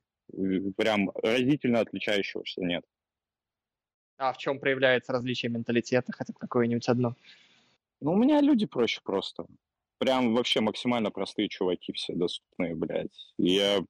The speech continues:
Speaker 1: а, в, в, например, в том же Владивостоке уже более выебистые чуваки. Я хуй знает почему.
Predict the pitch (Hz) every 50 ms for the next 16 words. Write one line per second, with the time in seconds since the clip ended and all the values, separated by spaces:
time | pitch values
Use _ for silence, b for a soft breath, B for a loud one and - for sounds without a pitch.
0 | _ - 98 98 98 98 98 98 98 98 98 92 95 95 95 90 87 92 92 87
1 | 92 95 90 90 95 92 95 101 101 95 - _ 98 101 101 101 98 80 - _
2 | - 110 107 98 98 98 98 101 101 98 107 98 98 95 - - 107 104 101 -
3 | 90 85 85 85 92 90 80 85 87 92 104 95 98 95 85 95 95 90 92 85
4 | 80 - - - - - - - - - 104 90 - - - - - _ _ _
5 | _ _ _ _ _ _ _ _ _ 110 113 110 - - - 123 110 - 95 95
6 | - _ - - - - 92 92 -